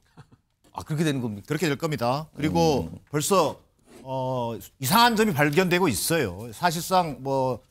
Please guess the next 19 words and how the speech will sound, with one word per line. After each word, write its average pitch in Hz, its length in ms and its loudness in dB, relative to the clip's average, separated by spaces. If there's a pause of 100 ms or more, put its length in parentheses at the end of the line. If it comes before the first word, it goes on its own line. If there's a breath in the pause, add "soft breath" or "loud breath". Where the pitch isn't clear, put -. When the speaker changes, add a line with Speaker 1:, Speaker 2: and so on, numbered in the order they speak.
(1400)
Speaker 2:
후보 247 480 0
바꿔치기라는 208 720 2
표현도 156 280 -4
있고, 80 300 -10 (100)
후보 214 260 0
Speaker 1:
아. - 40 -16
Speaker 2:
교체라는 202 500 2
표현도 151 240 -4
있습니다만, 110 640 0
Speaker 1:
예. 73 120 -8 (340 soft breath)
Speaker 2:
이게 180 380 4 (120)
그 127 560 0
이른바 156 360 0 (680)
국민 208 480 4
오디션이라는 214 640 4
형식을 185 400 0
통해서 123 600 -4
Speaker 1:
예. 87 200 -4 (200)
Speaker 2:
후보를 220 540 0